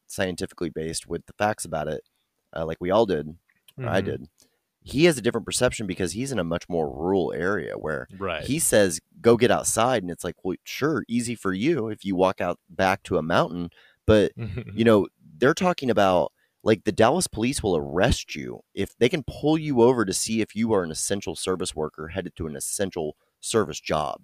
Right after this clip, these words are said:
Speaker 2: Yeah.
Speaker 1: And yet at the same time, everybody's out running. Like, they, they keep showing the news, like, the Katy Trail and how you are supposed to maintain six feet on the trail. And if it's too,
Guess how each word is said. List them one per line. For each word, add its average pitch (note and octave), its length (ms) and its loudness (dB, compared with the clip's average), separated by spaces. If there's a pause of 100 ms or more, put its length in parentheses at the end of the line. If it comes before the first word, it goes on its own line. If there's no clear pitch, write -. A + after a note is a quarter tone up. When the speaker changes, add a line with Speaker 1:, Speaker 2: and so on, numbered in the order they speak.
Speaker 2:
Yeah. G2 320 -6 (160)
Speaker 1:
And F#2+ 540 0 (460)
yet A2 380 4
at G#2+ 80 -4
the G2 80 -4
same G2+ 260 -2
time, F#2+ 460 0 (500)
everybody's G2 460 4
out D2 180 2
running. F#2 380 0
Like, D2+ 240 -4 (380)
they, F2+ 180 2
they E2+ 160 -2
keep - 200 -10
showing F#2 260 -2
the F2 80 -2
news, E2+ 340 -2
like, D#2 220 -4
the D2+ 80 -6
Katy E2+ 300 -6
Trail D#2 460 -2
and C2+ 200 -12 (240)
how F2+ 120 -2
you F#2 260 -2
are E2+ 160 -4
supposed - 320 -4
to G2 40 -8
maintain F#2 460 -6
six - 280 -6
feet F#2+ 160 -4
on F2+ 80 -2
the E2+ 60 -6
trail. G2 360 0
And F#2 80 -2
if E2 100 -8
it's - 120 -18
too, - 260 -12